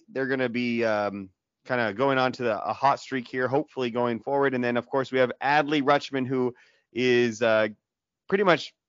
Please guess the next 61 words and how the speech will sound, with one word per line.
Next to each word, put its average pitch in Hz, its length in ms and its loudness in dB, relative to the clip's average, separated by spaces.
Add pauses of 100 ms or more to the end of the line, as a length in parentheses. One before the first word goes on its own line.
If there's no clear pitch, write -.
(140)
gonna 143 180 0
be 143 160 0
up 139 140 0
in 117 160 -6
triple 135 300 -4
A, 127 100 4
I 123 80 2
think, 120 240 -6
pretty 117 180 -4
soon. 156 500 2 (440)
Um, 92 300 -4
he 110 120 -6
got 110 260 2 (480)
shifted 120 340 -6
back 120 220 4
up 117 120 0
to 104 80 -10
double 151 340 2
A. 131 180 2
It 135 40 -2
was 123 160 -4
not 143 200 4
fair 131 380 6 (120)
<laughs> - 140 -20
for 170 180 6
him 147 160 6
in 110 160 2
single 113 340 -2
A. 107 120 2
I 104 40 0
don't 107 100 -4
know 110 80 -4
if 101 80 -6
you 101 60 -8
saw 104 260 -4
some 104 180 -10
of 95 100 -10
his 95 180 -12
stats, 104 320 -2
but 95 120 -8
he 90 80 -8
was, 92 200 -8
like, 82 240 -12 (420)
just - 240 -18
killing 87 320 -4
the 87 80 -6
competition. 95 640 0
So 95 200 2
we're 117 120 2
gonna 135 160 2
see 113 180 2
Adley 104 540 2 (320)
really 104 400 2
quickly 92 380 -6
too. 82 260 -10
So 82 320 -12 (340)
just 170 240 2
exciting 165 460 8
to 147 60 -4
see 160 200 2
that. 165 320 10